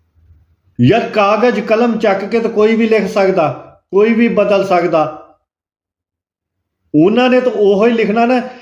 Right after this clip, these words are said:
ਜਿਹੜਾ ਉਹਨਾਂ ਨੂੰ ਮਨ ਭਾਉਂਦਾ। ਉਹਨਾਂ ਨੇ ਤਾਂ ਉਹ ਨਹੀਂ ਨਾ ਲਿਖਣਾ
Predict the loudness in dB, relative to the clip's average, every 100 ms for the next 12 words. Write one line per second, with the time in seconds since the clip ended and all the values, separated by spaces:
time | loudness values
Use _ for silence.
0 | -14 -2 0 0 -2 -2 0 2 2 2
1 | 0 0 -2 -2 0 0 -2 -8 -20 _
2 | _ _ _ _ _ _ _ _ _ _
3 | _ _ _ _ _ _ _ _ 0 2
4 | 2 0 0 2 2 2 0 0 0 0
5 | 0 0 -4 -10